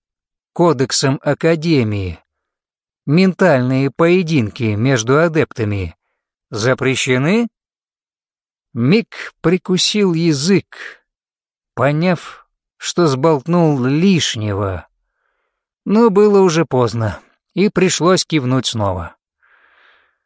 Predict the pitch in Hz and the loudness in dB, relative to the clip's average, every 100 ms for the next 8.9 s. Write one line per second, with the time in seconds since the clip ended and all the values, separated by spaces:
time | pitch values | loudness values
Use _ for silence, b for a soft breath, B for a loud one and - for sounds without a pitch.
0 | _ - 170 190 - 196 196 160 180 160 | _ -4 0 0 2 2 2 2 0 2
1 | 151 185 202 - 196 190 175 120 85 _ | 2 4 4 2 -2 0 0 -2 -4 _
2 | _ _ _ - 185 202 190 208 214 220 | _ _ _ -4 0 0 2 0 2 2
3 | - - 180 - 185 175 185 202 143 - | 0 0 -2 0 0 0 0 0 -2 -6
4 | _ _ _ _ 131 202 208 202 196 190 | _ _ _ _ 0 2 2 2 2 2
5 | 208 202 190 175 180 196 - 160 139 143 | 2 2 2 2 2 0 0 -2 -2 2
6 | 185 208 208 113 _ _ _ _ _ _ | 4 4 4 0 _ _ _ _ _ _
7 | - - 151 - 165 139 123 135 117 143 | -6 0 -2 0 0 0 0 -2 0 0
8 | 139 120 131 131 135 127 95 90 | 0 0 0 0 0 0 -2 -10